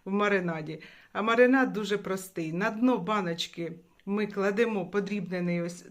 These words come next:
зовсім малесенький чесничок, я подрібнила на дно баночки. Вкладаємо ось порізаний отакими шматочками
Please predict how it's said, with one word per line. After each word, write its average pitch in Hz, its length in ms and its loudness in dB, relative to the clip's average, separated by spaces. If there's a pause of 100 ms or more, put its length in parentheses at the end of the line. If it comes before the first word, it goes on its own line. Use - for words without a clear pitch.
(180)
зовсім 208 440 -2
малесенький 185 600 0
чесничок, 254 720 -2
я 247 120 0
подрібнила 226 720 0
на 214 140 -2
дно 208 220 -4
баночки. 190 680 -4 (440)
Вкладаємо 240 800 2 (120)
ось 202 200 -2
порізаний 208 640 0
отакими 190 420 -4
шматочками 190 880 -4